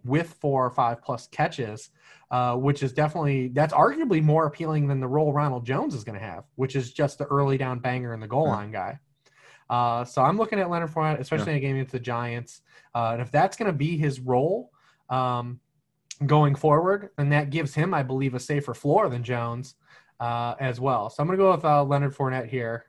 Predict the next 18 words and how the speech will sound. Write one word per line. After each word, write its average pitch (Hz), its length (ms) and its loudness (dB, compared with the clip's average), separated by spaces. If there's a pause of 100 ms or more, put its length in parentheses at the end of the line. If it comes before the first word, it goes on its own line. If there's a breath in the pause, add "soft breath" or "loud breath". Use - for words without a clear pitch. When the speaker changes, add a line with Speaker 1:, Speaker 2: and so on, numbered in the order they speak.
(140)
Speaker 1:
Um, 117 460 -10 (480 soft breath)
I 156 100 4
think 277 160 4
Leonard 240 220 4
Fournette 196 260 4
is 156 100 0
a 156 60 4
better 151 280 4
play 135 320 0
than 123 160 -6
Le'Veon 123 400 -2
Bell, 120 240 0
and 113 100 -6
he's 123 180 -8
ranked 127 420 -4
below 120 720 -2
Le'Veon 120 400 -4
Bell 113 360 -4